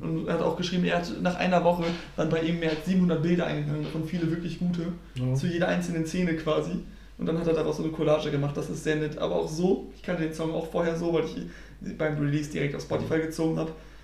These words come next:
Speaker 1: hatte ich sehr viel Spaß mit diesem Dreiteiler. Denn, ja wirklich, also an meine Beinhaarsaum, äh, nagten ein paar Schleim-, äh, Schleimfaden ziehende Scheißhausmaden, Zeit für die Beweisaufnahme.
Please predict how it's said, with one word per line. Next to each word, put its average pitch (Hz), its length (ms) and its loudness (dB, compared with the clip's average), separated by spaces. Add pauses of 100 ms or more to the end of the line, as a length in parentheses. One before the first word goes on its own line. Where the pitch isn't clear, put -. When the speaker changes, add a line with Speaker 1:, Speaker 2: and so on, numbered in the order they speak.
(120)
Speaker 1:
hatte - 160 0
ich 165 140 0
sehr 175 240 2
viel 180 120 0
Spaß 180 340 0
mit 147 80 -2
diesem 151 200 -2
Dreiteiler. 147 640 0 (760)
Denn, 151 320 0
ja 151 160 4
wirklich, 151 300 -2
also 151 320 2 (180)
an 160 120 0
meine 160 220 4
Beinhaarsaum, 170 840 2
äh, 165 240 0
nagten 160 280 0
ein 160 100 -2
paar 156 140 0
Schleim-, 170 380 2
äh, - 880 -4
Schleimfaden 156 640 -4
ziehende 156 260 -4
Scheißhausmaden, 160 800 0
Zeit 165 200 -2
für 156 60 -4
die 151 80 -2
Beweisaufnahme. 143 720 0